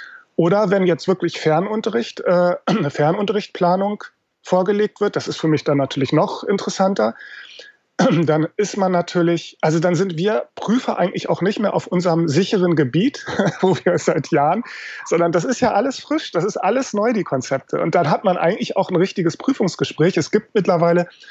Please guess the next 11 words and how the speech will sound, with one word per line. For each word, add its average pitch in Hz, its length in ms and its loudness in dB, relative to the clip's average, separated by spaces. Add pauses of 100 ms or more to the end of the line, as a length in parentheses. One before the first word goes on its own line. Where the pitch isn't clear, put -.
(320)
äh, 156 140 2
tolle 190 260 2
Materialien, 165 720 2
aber 151 240 0 (480)
da 170 160 2
dann 247 160 2
drüber 202 260 -2
zu - 140 -6
sprechen, 175 480 -2
was, 156 280 -4 (460)
äh, 156 300 2